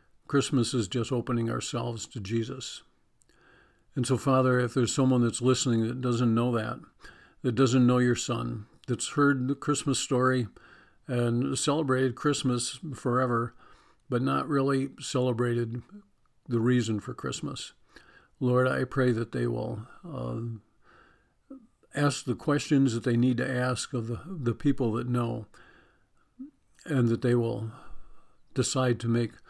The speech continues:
Christ real in their lives for the first time.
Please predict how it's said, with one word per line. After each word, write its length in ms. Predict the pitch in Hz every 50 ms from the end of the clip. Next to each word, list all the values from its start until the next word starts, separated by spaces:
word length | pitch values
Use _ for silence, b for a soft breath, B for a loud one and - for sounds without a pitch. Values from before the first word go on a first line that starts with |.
| b b b b b b
Christ 360 | - - 127 127 120 - -
real 300 | 127 123 123 131 120 120
in 100 | 117 113
their 140 | 113 113 117
lives 420 | 117 117 117 117 117 117 117 -
for 180 | - - - 123
the 160 | 113 120 117 104
first 380 | - - - 123 120 - - -
time. 420 | 117 123 120 120 120 113 110 113